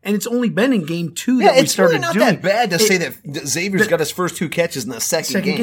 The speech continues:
Speaker 1: game. But that's the challenge. That's the challenge with conventional thinking in a year like this. In a conventional year, we would have played South Dakota State. We would have played Central Michigan. You have some of those games to work things out.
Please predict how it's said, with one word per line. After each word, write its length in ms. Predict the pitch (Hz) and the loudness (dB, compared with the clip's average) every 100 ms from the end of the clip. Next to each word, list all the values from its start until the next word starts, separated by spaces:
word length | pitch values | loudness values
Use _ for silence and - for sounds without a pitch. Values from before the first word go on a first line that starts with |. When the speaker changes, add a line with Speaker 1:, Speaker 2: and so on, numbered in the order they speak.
| 233 - | -4 -6
Speaker 1:
game. 100 | 220 | 0
But 160 | 208 220 | 2 6
that's 240 | 240 - | 4 4
the 100 | - | -2
challenge. 600 | - - 214 226 190 - - | -4 -2 -2 0 -2 -4 -4
That's 220 | 208 - | -4 -4
the 80 | 202 | -8
challenge 360 | - 208 190 | -4 -2 -2
with 140 | 160 - | -4 -8
conventional 500 | 156 151 160 165 143 | -6 -6 -6 -8 -8
thinking 360 | 151 143 143 | -8 -6 -6
in 80 | 131 | -4
a 40 | 123 | -6
year 240 | 151 196 | -4 -4
like 200 | 123 - | -6 -8
this. 220 | 95 - | -14 -12
In 80 | 143 | -10
a 60 | 131 | -8
conventional 540 | 147 180 277 175 139 | -4 -4 -4 -4 -4
year, 240 | 170 254 180 | -4 -4 -4
we 100 | 151 | -6
would 140 | 147 | -8
have 100 | 139 | -8
played 220 | 165 170 | -8 -6
South 180 | 151 143 | -6 -8
Dakota 300 | 143 139 127 | -10 -10 -10
State. 300 | - 127 139 | -8 -8 -8
We 60 | 131 | -10
would 120 | 135 | -12
have 80 | 135 | -8
played 180 | 147 143 | -8 -8
Central 280 | 135 135 | -12 -12
Michigan. 380 | 127 - 135 135 - - | -12 -10 -10 -12 -14 -10
You 120 | 131 143 | -2 0
have 120 | 170 | 0
some 140 | 175 | -2
of 60 | 165 | -4
those 160 | 135 | -4
games 220 | 143 143 135 | -6 -6 -8
to 60 | |
work 280 | 120 127 - | -10 -10 -10
things 220 | 127 123 | -10 -6
out. 260 | 185 107 | -6 -8